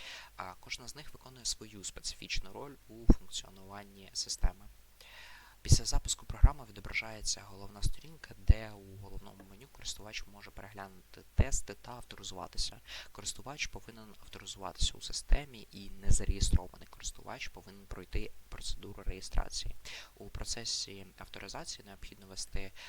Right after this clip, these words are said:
електронну пошту, а також пароль користувача. Авторизований користувач має можливість бачити результати попередніх тестів, а також пройти новий тест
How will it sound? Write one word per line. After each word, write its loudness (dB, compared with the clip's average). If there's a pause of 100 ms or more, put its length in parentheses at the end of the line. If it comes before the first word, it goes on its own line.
(140)
електронну -12
пошту, -12
а -6
також -8
пароль -10
користувача. -8 (1080)
Авторизований -6
користувач -6
має -10
можливість -10
бачити -6
результати 2
попередніх -2
тестів, 0
а -14
також -12
пройти -12
новий -12
тест 0